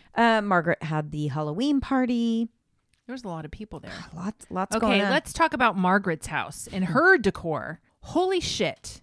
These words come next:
Speaker 2: What threw up in that house? I mean, there is so much going
Speaker 1: They
Speaker 2: on.
Speaker 1: just finished it, too.
Speaker 2: But it is so busy between the, the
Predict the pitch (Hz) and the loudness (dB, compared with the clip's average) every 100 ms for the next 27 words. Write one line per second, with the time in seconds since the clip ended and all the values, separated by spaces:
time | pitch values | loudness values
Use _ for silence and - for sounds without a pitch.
0 | _ 208 208 294 294 - 285 247 208 - | _ -6 0 0 0 -4 -4 0 -2 -2
1 | 190 180 190 175 135 151 - 208 220 214 | -4 -4 -6 -6 -6 -8 -6 -4 -2 -2
2 | 208 196 254 339 320 240 - - 220 233 | -2 -2 -2 -2 -2 -4 -4 -4 -2 -2
3 | 285 - 254 247 220 208 202 196 165 202 | -4 -6 -2 0 0 0 0 -2 -2 -4
4 | 320 - 120 - 262 302 - 202 - 262 | -4 -6 -8 -8 -8 -8 -8 -10 0 0
5 | - 302 277 - - 233 214 226 220 175 | 0 -2 -2 -4 -2 -2 -2 -2 -4 -4
6 | 160 156 180 - 214 208 208 - - 240 | -6 -6 -8 -6 -4 -4 -6 -10 -6 -4
7 | 202 | -4